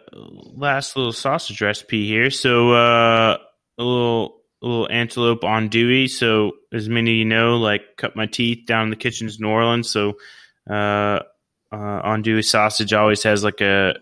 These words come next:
a good special place in my heart. So this one's a good example of, of using, uh, some curing methods and some curing salts in there, um, in,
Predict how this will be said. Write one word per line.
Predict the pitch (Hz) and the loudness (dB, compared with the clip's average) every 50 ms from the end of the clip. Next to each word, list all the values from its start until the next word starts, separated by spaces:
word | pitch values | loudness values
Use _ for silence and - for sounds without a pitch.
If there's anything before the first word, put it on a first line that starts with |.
| _ _ - | _ _ -16
a | 104 | -16
good | 101 - 110 107 107 104 101 95 101 _ _ _ _ _ | -6 -2 0 2 2 2 0 -2 -6 _ _ _ _ _
special | - - - - 95 98 - - 101 | -20 -8 -2 -2 -2 -2 -2 -6 -6
place | 92 - - - 107 107 101 - - | -8 -6 -4 -2 -2 0 -2 -2 -4
in | 101 | -2
my | 98 95 98 | 0 0 0
heart. | 95 101 104 107 110 101 - - | 2 2 2 4 2 2 0 -4
So | - - 113 | -4 0 0
this | 135 165 - - | 0 0 0 0
one's | 202 190 180 165 131 | 0 0 0 0 -2
a | 135 127 | -4 -2
good | 127 139 131 120 | 0 0 0 0
example | 101 104 110 120 117 120 117 - 120 117 | -2 -2 -2 -2 -2 -2 -2 0 2 2
of, | 117 107 101 101 - - | 2 2 0 -4 -10 -8
of | - 110 104 | -8 -6 -2
using, | 110 113 117 117 110 113 113 110 107 107 104 - _ _ - - _ _ _ | 0 0 0 2 0 0 -2 -2 -2 -4 -6 -8 _ _ -20 -20 _ _ _
uh, | - 107 107 107 107 | -2 0 2 2 0
some | 107 - 107 110 | 0 -2 -8 -8
curing | - - - 120 113 113 113 113 110 | -8 -2 0 0 2 2 0 0 0
methods | 110 107 107 - - 113 110 107 107 104 101 101 | 0 0 0 0 0 -2 -2 -2 -4 -8 -10 -10
and | 104 - | -10 -12
some | - 104 107 | -12 -16 -16
curing | - - 117 110 107 104 104 | -8 -4 -2 0 0 -2 -2
salts | 98 - - 107 101 101 98 - - - - - - - | -2 -2 0 2 2 2 0 0 -4 -8 -10 -10 -8 -6
in | 107 107 104 | -4 -4 -2
there, | 104 101 101 101 101 101 98 98 95 _ _ _ - | 0 0 0 0 0 0 -2 -6 -8 _ _ _ -4
um, | 101 98 98 95 95 95 98 98 98 - _ - - - - - - _ _ _ _ _ _ _ _ _ _ _ _ _ _ _ _ _ _ _ _ | -4 -2 -2 -2 -2 -2 -2 -4 -6 -8 _ -20 -20 -20 -20 -20 -20 _ _ _ _ _ _ _ _ _ _ _ _ _ _ _ _ _ _ _ _
in, | - 135 123 | 0 0 0